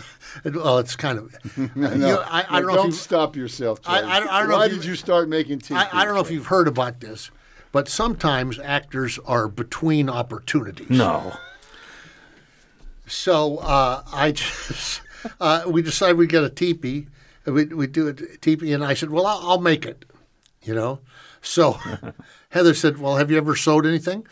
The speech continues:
Speaker 1: I said, "Well, I've sewed on buttons and stuff." She said, "Well, you know, making a teepee, that's a little different." I said, "No, no, I could do." So I, I, then I, I got online, and I bought, uh, <laughs> 'cause I'm a, a genius, I bought four industrial sewing machines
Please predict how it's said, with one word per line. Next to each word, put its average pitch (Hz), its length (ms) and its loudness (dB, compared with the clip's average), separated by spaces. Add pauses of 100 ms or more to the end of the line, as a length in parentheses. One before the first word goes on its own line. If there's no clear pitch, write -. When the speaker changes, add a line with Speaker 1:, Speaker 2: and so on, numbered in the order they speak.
(400)
Speaker 1:
I 165 120 0
said, 185 240 -6
"Well, 196 140 0
I've 127 120 2
sewed 165 300 4
on 123 160 0
buttons 156 480 -4
and 117 100 -4
stuff." - 280 -10
She - 120 -8
said, 143 100 -2
"Well, 156 180 2
you 143 80 6
know, 160 80 4
making 165 360 2
a 139 80 0
teepee, 185 380 -4
that's 156 220 -2
a 175 40 -8
little 147 120 -2
different." 147 240 -2 (260)
I 190 80 -2
said, 202 160 -6
"No, 226 120 -4
no, 202 120 0
I 180 140 2
could 175 160 -6
do." 160 120 -6 (260)
So 151 280 4
I, 139 140 -2 (120)
I, 147 260 -4
then 180 260 2
I, 156 180 -2 (100)
I 127 140 2
got 170 200 2
online, 139 680 0 (100)
and 127 200 -2
I 123 80 0
bought, 160 380 -4 (680)
uh, 117 240 -2 (340)
<laughs> - 320 -14
'cause 120 200 0
I'm 123 200 0 (360)
a, 107 80 -8
a 104 40 -6 (140)
genius, 151 560 -2 (340)
I 120 120 -2
bought 127 320 -2
four 196 580 2
industrial 151 640 0
sewing 127 420 0
machines 101 680 -12